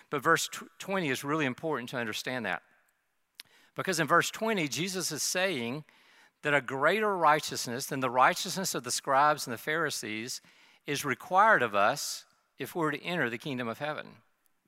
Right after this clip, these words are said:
Now, to those who first heard those words, that was probably shocking, scandalous, confusing,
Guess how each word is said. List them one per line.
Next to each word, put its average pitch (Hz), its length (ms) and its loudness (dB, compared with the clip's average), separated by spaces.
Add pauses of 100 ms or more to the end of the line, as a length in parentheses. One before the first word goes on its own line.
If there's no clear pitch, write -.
(800)
Now, 160 60 -2
to 190 140 -2
those 208 220 6
who 175 100 0
first 165 360 2
heard 160 220 4
those 170 220 -2
words, 185 340 -4
that 175 140 -6
was 143 100 -8
probably 156 300 -2
shocking, - 680 -4 (560)
scandalous, - 960 -6 (400)
confusing, 160 760 -8